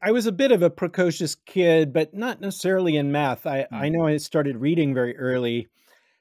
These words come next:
Speaker 1: and, um, I skipped the first grade. Uh, but I think that was really all
Speaker 2: Not
Speaker 1: for
Speaker 2: bad.
Speaker 1: my,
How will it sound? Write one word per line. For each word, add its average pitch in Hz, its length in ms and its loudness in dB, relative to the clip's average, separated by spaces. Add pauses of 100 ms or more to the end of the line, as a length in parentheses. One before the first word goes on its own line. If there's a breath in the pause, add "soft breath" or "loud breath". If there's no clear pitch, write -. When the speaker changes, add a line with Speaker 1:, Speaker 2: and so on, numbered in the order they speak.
(140)
Speaker 1:
and, 135 440 0
um, 131 300 -2
I 135 120 -4
skipped - 520 -8
the 135 120 -6
first - 420 -6
grade. 127 640 -4 (680 soft breath)
Uh, 131 220 2
but 135 160 2
I 160 80 2
think 262 260 -4
that 151 140 4
was 151 160 -4
really 165 200 2
all 143 160 4
Speaker 2:
Not - 80 -14
Speaker 1:
for 151 100 -4
Speaker 2:
bad. 143 60 -2
Speaker 1:
my, 131 400 -4